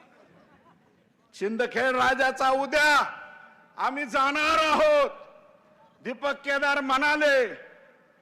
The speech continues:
"राजमातेच्या जन्मदिनी आम्ही तिथे जातो." त्या शिंदखेड राजाचा आमदार आहे, अजितदादाच्या पार्टीचा, जिजाऊंच्या, मा जिजाऊंच्या गावचा आमदार आहे. कायंदेला द्या,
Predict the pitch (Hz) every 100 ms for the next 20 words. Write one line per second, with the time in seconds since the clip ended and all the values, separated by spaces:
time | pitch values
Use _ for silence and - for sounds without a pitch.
0 | _ _ 123 185 262 302 285 311 294 294
1 | 294 285 277 285 285 208 277 285 277 262
2 | 269 254 254 254 254 226 240 226 220 220
3 | 233 233 214 - - _ - 196 202 226
4 | 226 214 220 226 208 214 226 247 247 247
5 | 226 233 233 226 220 214 196 143 - _
6 | _ _ _ 160 190 226 220 208 214 214
7 | 202 202 202 - 190 170 196 175 156 -
8 | _ _ _ _ _ _ _ 127 190 226
9 | 247 240 220 220 208 214 233 240 220 220
10 | 226 226 208 220 240 262 220 - - _
11 | _ - 180 226 226 226 214 214 208 202
12 | 196 156 165 175 180 190 202 202 196 190